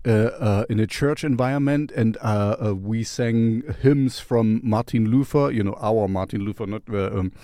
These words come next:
uh, king, uh, or, um, um, you know, the, the, the real one, the old one from fifteen hundred something. Uh, and I was like,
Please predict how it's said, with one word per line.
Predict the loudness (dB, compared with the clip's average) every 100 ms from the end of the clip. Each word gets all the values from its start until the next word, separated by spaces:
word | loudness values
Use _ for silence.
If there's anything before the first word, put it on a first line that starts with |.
| -20 -20 -20 -12 -4
uh, | 0 0 -4
king, | 2 4 6 2 -2 -6 -4
uh, | -2 -2 -2 -6 -8
or, | -6 -4 -2 -4 -4
um, | -4 -2 -6 -10 -20 -20 -20 -20 -20 _
um, | -2 0 -2 -4 -6 _ -6
you | -2
know, | 0 0
the, | -2 -4 -6 _
the, | -2 -2 -2 -2
the | 2 6
real | 8 10 8 8
one, | 4 2 0
the | -2
old | 0 2 2 0
one | -2 -2 -4
from | -4 -6 -6
fifteen | -6 -8 -6 -4
hundred | -2 0 -2
something. | -2 -4 0 0 0 -4 -18 -20 -20 -8 6
Uh, | 8 10 10 8 6 0 -20 -20 2
and | 8 8 8
I | 4
was | 2 2
like, | 0